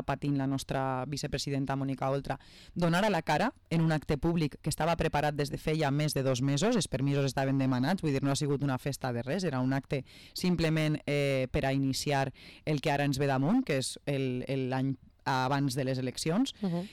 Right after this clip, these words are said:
Speaker 1: i era un acte que estava previst des de feia molt de temps i que front tots els atacs i totes, i el tema de la imputació, tot el que s'està manejant, s'ha decidit no defallir i anar a aquest acte presencialment.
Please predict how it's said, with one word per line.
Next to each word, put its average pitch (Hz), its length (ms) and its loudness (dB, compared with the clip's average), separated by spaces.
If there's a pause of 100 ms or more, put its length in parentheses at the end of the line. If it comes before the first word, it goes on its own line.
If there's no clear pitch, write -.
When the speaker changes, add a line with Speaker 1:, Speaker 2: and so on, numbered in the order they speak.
Speaker 1:
i 190 80 2
era 170 160 2
un 160 100 0
acte 160 200 -2
que - 60 -4
estava 156 280 0
previst 170 280 2
des 147 100 0
de 139 80 0
feia 143 240 -2
molt 147 180 2
de 147 80 0
temps 247 400 2
i 156 480 2
que 151 460 2
front 147 520 2 (200)
tots 220 240 2
els 254 180 2
atacs 165 580 0
i 151 160 0
totes, 196 600 0
i 160 120 -6
el 135 100 -4
tema 165 220 0
de 190 60 0
la 180 80 0
imputació, 160 560 0
tot 185 200 0
el 233 80 0
que 196 100 -4
s'està 160 320 -4
manejant, 147 540 0 (340)
s'ha 196 220 0
decidit 214 560 0 (420)
no 185 880 4
defallir 160 580 2
i 196 160 2
anar 151 300 4
a 240 60 2
aquest 160 240 -2
acte 170 220 -2
presencialment. 151 840 0